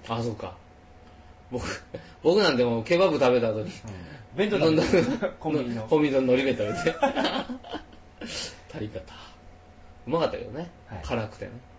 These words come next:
Speaker 1: あ、ケバブ。あ、辛口にしてましたね。
Speaker 2: 辛口にした。
Speaker 1: はい。
Speaker 2: うん。
Speaker 1: はい。
Speaker 2: そんな感じで。
Speaker 1: そんな感じですけど、
Speaker 2: <laughs>
Speaker 1: あのー、えーっと、今日はね、あの、
Speaker 2: はい。
Speaker 1: 先週の、あの、放送でもエンディングでちょっと言いましたけど、
Speaker 2: うん。うん。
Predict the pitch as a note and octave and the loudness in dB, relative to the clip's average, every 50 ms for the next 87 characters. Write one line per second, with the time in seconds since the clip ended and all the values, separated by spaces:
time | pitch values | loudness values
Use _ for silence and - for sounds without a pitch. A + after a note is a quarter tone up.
0 | - - - - - - - - - G#2+ G#2+ B2+ A#2 - A2+ C3 C#3+ C#3 - E3+ | -20 -20 -20 -20 -20 -20 -20 -18 -14 -12 -10 -8 -8 -4 -4 -4 -4 -4 0 2
1 | G3+ A#3+ A#3 C4 B3 C4 C4 C4 A#3+ - A#3+ C#3+ C#3 C3+ C3+ B2 A#2+ A#2 A2 - | 2 2 2 0 -4 -4 -6 -6 -6 -4 0 2 2 2 2 0 -2 -2 -4 -4
2 | - - F2+ F2 E2+ - - - - - - F#2+ F2+ E2+ F2 - A2 - - - | -8 -10 -12 -12 -14 -18 -20 -20 -20 -18 -16 -16 -16 -16 -18 -18 -20 -20 -20 -20
3 | - - - - - - - - - - - - - - - - - - - - | -20 -20 -20 -20 -20 -20 -20 -20 -20 -20 -20 -20 -20 -20 -20 -20 -20 -20 -20 -20
4 | - - - - - - - - - - G#2 G2 F2+ - - A#2 G2+ F#2 F#2 F#2 | -20 -20 -20 -20 -20 -20 -20 -20 -16 -14 -12 -12 -12 -10 -10 -10 -8 -8 -8 -10
5 | F2 F2+ - F#2 F2 - F3+ F3 E3 F#3 - A3 - - - - A3+ A3+ - - | -12 -12 -14 -4 -2 0 0 2 2 2 2 4 2 2 2 4 4 4 6 6
6 | F#3 - - E3+ E3+ F3 F3 F3 E3+ E3+ E3+ E3+ E3+ F3 F3 E3+ D#3+ - - - | 6 6 4 4 4 2 0 0 0 0 0 0 -2 -2 -2 -4 -4 -6 -10 -14
7 | - - - A3+ A3+ - - - D#3 D#3+ D#3+ D#3+ D#3+ E3 E3 - - F3+ F3 E3+ | -10 -8 -8 -8 -8 -10 -8 -2 0 2 4 4 4 2 0 4 4 6 6 8
8 | E3+ E3 E3 E3 D#3+ D#3+ - G#3 G#3 A#3+ C4+ C#4+ C#4 C#4+ B3+ G3+ D3+ A2+ - - | 6 6 4 4 2 2 2 4 6 6 6 6 6 6 4 4 2 0 -2 -2
9 | - C#3+ G#2+ - - A3 C4 D#4+ F4 D#4+ - C4+ C#4 G3 E3+ D#3 D#3+ E3+ E3 D3+ | 0 0 2 2 2 2 2 4 2 0 0 2 2 2 2 2 4 4 4 4
10 | C3+ A2 G2+ F#2+ F2 - A#2+ B2+ B2+ B2+ B2 A#2+ A#2+ A#2 C#3+ D#3 D#3 D#3 D#3 D3+ | 2 0 -4 -6 -8 -8 -8 -8 -6 -6 -6 -6 -6 -4 -4 -4 -4 -4 -4 -4
11 | C#3+ D3 C#3+ C3+ B2+ A#2+ A#2+ D3 F#3 G3 F3+ F3+ F3+ E3+ D#3+ D#3 D3+ D3+ D3 C#3+ | -2 -2 -2 -2 -2 -2 0 0 -2 0 0 -2 -2 -2 -2 0 2 2 2 2
12 | C3+ C#3 - - F#3 - - A#2+ B2 A#2+ A#2 G#2 F#2+ - F#2+ F2+ G#2 G#2+ A2 G#2+ | 2 -2 -6 -8 -6 -4 0 0 2 2 2 0 -2 -4 -6 -6 -6 -6 -4 -4
13 | - A2 A2+ A2 G#2 F#2+ E2+ | -4 -4 -4 -4 -4 -6 -8